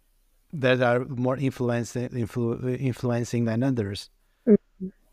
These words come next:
Speaker 1: But at the bottom line, if a C E O does not solve his issues, personal issues about reputation, about insecurities, anxieties, fears, as an individual, that will come and transpire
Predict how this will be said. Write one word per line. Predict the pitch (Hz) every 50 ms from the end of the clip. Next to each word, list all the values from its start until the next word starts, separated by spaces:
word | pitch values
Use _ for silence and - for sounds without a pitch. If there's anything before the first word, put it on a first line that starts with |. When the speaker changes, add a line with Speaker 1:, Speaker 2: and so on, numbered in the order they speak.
| _ -
Speaker 1:
But | 117 120 131 123 117 - -
at | 139 123 -
the | - 120
bottom | 113 135 139 - - 127 127 127
line, | 127 127 123 123 123 127
if | 131 117 104 - - -
a | - 123
C | - - - 135 135 127
E | 131 131
O | 127 123
does | 113 117 117 107
not | 123 127 127 123
solve | - - - 135 123 120 110
his | 131 135 110 104 120
issues, | 135 131 123 - - 113 107 107 104 101 - - _ _ _
personal | - 135 131 - - 120 113 113
issues | 120 127 117 - - 113 104 110
about | 110 104 113 107 101 - -
reputation, | 120 110 - - 113 - - 117 113 104 - 110 107
about | 104 101 110 107 107 - - - _ _ _ _ _ _
insecurities, | 117 117 110 - - 123 - - - 127 120 113 - - 110 101 -
anxieties, | 107 110 110 101 - - 123 117 120 117 113 107 - - 104 - - -
fears, | - - 139 139 127 107 98 95 101 110 - - - _ _ _ _ _ _ _ _ _ _ _ _ _ _ _ _ _ _ _
as | - 123 123 107
an | 127 127
individual, | 127 123 113 113 104 127 156 143 - - 101 92 98 113 117 117 - _ _ _ _ _ _ _ _ _ _ _ - - -
that | 127 113 143 143 139 139 -
will | 127 123 -
come | - - 127 120 117 117 117 113 - _ _ _
and | - 123 123
transpire | 113 123 120 107 - - - 120 113 110 104 107